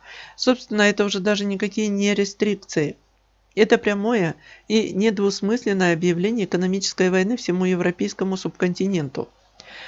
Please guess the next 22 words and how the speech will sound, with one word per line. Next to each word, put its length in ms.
Только 500
не 220
по 120
китайскому 720
образцу. 640
Там 240
всё 180
более 320
или 140
менее 340
понятно. 580
И 220
хоть 280
и 60
не 100
очень 300
приятно, 560
но 320
цели 480
преследуются 720
вполне 340
практические. 800